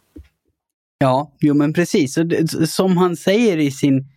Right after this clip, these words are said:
text, Lomborg, det är mycket som förspills på att göra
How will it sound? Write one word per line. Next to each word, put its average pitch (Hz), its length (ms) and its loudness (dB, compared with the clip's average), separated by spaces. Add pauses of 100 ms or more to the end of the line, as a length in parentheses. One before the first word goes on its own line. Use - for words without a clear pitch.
(160)
text, - 420 -2
Lomborg, 135 460 2
det 156 140 2
är 180 40 2
mycket 190 420 0
som 208 200 0
förspills 196 720 -2
på 185 140 2
att 175 60 2
göra 139 500 2